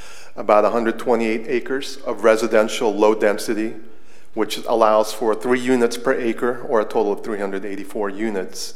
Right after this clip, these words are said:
and about thirteen acres of conservation, mainly located along the eastern boundary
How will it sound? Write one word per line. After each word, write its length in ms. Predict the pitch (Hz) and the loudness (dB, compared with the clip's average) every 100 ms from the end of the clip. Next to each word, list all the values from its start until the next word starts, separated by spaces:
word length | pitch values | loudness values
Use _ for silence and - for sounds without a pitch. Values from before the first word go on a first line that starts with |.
| - | -6
and 80 | 107 | -4
about 380 | 98 98 - | 0 0 0
thirteen 400 | 123 117 - 120 104 | -2 -2 -2 -8 -6
acres 420 | 117 - 107 - | -8 -6 -8 -8
of 160 | - - | -10 -4
conservation, 800 | 110 104 - 101 101 104 107 107 - - - - - - | -2 -2 -2 -2 -2 -4 -8 -10 -10 -12 -10 -10 -10 -4
mainly 300 | 127 139 139 | 0 0 2
located 680 | 117 123 120 120 101 101 - - - | 2 2 0 -4 -4 -6 -8 -10 -6
along 440 | 113 110 113 113 | 0 4 4 0
the 180 | 110 110 | -6 -6
eastern 540 | 127 - 135 113 110 - - - - | -8 -6 -4 -4 -6 -8 -10 -10 -6
boundary 580 | 110 113 120 113 101 | 0 2 2 0 -4